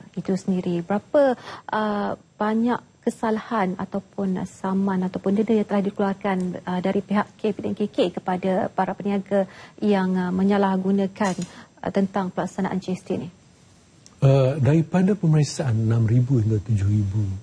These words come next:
Speaker 2: sehari seluruh
Speaker 1: Mhm.
Speaker 2: negara, kita telah, um, dari segi anti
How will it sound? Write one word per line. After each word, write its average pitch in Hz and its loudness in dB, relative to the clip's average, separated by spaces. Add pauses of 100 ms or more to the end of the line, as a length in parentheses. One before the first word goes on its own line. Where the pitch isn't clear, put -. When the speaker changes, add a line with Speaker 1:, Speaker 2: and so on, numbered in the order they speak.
(140)
Speaker 2:
sehari 107 2 (160)
seluruh 110 2
Speaker 1:
Mhm. 107 2
Speaker 2:
negara, 95 -4 (800)
kita 180 0
telah, 127 4 (160)
um, 107 0
dari 127 4
segi 160 4
anti 143 2